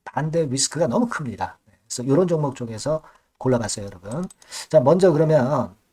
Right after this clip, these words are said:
우리가 주봉 차트부터 한번 살펴볼 필요가 있죠. 네, 주봉 차트를 한번 제가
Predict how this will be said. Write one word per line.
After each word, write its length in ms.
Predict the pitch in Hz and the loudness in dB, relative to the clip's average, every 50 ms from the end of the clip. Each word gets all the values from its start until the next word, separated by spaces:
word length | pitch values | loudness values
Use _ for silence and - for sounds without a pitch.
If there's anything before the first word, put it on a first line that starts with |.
| _ - | _ -8
우리가 280 | 135 139 151 143 135 | -6 -2 -2 -2 -2
주봉 520 | - - - 123 131 165 196 196 196 196 175 | -4 -8 -8 -2 2 2 2 2 2 -4 -4
차트부터 640 | - - 160 156 - - 156 143 135 135 - 160 156 | -4 -2 -2 -2 -2 -4 -6 -6 -6 -4 -2 -2 -2
한번 300 | 139 143 135 139 139 135 | -2 -2 -2 -2 -4 -4
살펴볼 520 | 131 - - 165 160 - 156 147 175 139 135 | -4 -6 -6 -6 -4 -2 -2 0 0 -2 -2
필요가 400 | - 131 131 131 123 156 151 135 | -2 -2 -2 0 2 2 0 0
있죠. 440 | 131 117 - - 135 113 - - - _ _ | 0 -4 -4 -2 -2 -2 -2 -4 -14 _ _
네, 100 | - 101 | -16 -14
주봉 300 | - - 139 165 165 151 | -8 -4 0 0 0 0
차트를 600 | - 139 131 131 - 131 131 127 135 165 175 170 - _ _ _ _ | 0 -4 -4 -2 -2 -2 -2 0 0 0 -2 -2 -4 _ _ _ _
한번 200 | - 127 127 127 | -10 -6 -4 -4
제가 440 | 120 - 123 117 110 113 143 156 | -2 -2 -2 -2 0 -2 -2 -4